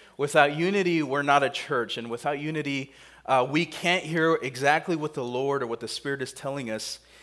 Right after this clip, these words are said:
in the season. So we're gonna cover the things that have been talked about in these past sermons. So, uh, sermon one, we talked about how unity is our secret weapon.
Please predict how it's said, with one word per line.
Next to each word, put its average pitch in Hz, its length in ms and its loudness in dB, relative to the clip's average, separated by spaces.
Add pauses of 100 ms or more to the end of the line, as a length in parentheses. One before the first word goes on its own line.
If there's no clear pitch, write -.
(180)
in 131 100 -10
the 123 100 -8
season. 135 520 -4
So 131 160 -6
we're 135 100 -2
gonna 170 160 0
cover 143 640 -2 (380)
the 135 160 -2
things 170 460 -2
that 151 120 4
have 139 180 0
been 147 140 0
talked 151 380 -2
about 120 340 2
in 123 80 -8
these 120 220 -8
past - 640 -4
sermons. 120 680 -4 (460)
So, 143 400 2
uh, 117 440 4 (380)
sermon 180 420 2
one, 165 160 2
we 160 60 2
talked 156 280 -2
about 143 300 4
how 147 200 2
unity 156 720 -4
is 139 140 -4
our 127 220 0
secret 135 600 -6 (160)
weapon. 113 520 -6